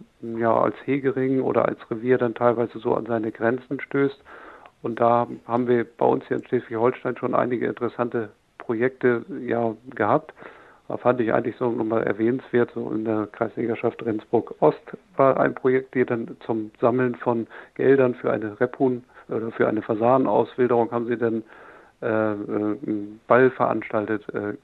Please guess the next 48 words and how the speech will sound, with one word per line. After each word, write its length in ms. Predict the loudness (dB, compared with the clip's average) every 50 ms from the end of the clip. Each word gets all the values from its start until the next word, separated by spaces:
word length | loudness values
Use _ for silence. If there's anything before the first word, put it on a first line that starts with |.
| -12 -10
äh, 600 | -8 -8 -8 -10 -12 -14 -16 _ -12 -10 -8 -8 -6 -2 0
Rock 200 | 0 0 2 0
das 200 | -4 -4 -2 0
Rebhuhn. 460 | -2 -2 -2 0 0 0 0 0 -4 -10 -20 -20 -20 -20 -20 -14 -6 -6
Das 140 | -6 -4
fand 220 | -2 -4 -4 -4 -4
ich 160 | -4 -2 0
eigentlich 260 | 0 0 -2 -4 -8 -4 -2
sehr 160 | 0 0 2
lustig 500 | 2 0 -2 -2 -2 -2 -2 -2 -4 -6
und 300 | -2 -2 -2 -2 -2 -6 -12 -8 -2
hat 180 | -2 0 2
auch 220 | 2 2 2 2 -2
eben 220 | -4 -2 -2 -2
dazu 240 | -4 -6 -4 -4 -4
geführt, 400 | -4 -4 -4 0 0 0 0 0 -10 -16 -18 -18 -12 -6
dass 120 | -6 -4 0
das 160 | 2 0 2 2
so 60 | 0
ein 80 | 0 0
bisschen 240 | -2 -4 -4 -2
in 120 | -2 -2 -2
die 60 | -2
Öffentlichkeit 720 | -2 -2 -4 -6 -6 -6 -6 -6 -4 -2 -2 -2 -2 -2
gerückt 380 | -2 0 2 2 2 0 0 2
wurde. 260 | 2 4 4 2 0 -4 -12 -18 -18 -18 -20 -14 -6 -4
Und 180 | -4 -2 0
da 240 | 2 2 2 2 2 0 -2
wurden 240 | 0 0 0 0 0
dann 160 | -2 0 0
auch 140 | -2 -2 -2
sehr 160 | -4 -4 -4
viele 280 | -2 -4 -2 -2 -2 -4
Spenden 480 | -2 -2 0 0 0 0 -2 -4 -4
und 180 | -4 -6 -4 -4
Mittel 280 | -4 -2 0 0 0
dann, 300 | 2 2 2 2 0 -2 -4 -14 -20 -20 -20 -20 -20 -20 _ -4
äh, 200 | -2 -2 -2 -2
gesammelt. 540 | -2 -2 -2 0 0 2 4 2 2 0 -2 -12 _ _ -20 -20 -20 -20 -20 -8 -2
Ähm, 320 | 0 2 2 2 2 2 0
das 140 | 0 0 0
fand 220 | 0 0 0 0
ich 160 | 0 -2 0
eigentlich 280 | 0 0 -2 -2 -6 -6
eine 100 | -6 -8
schöne 300 | -4 0 0 0 0 0
Idee 400 | -4 -4 -2 2 2 4 4 4
und 240 | 2 0 -2 -2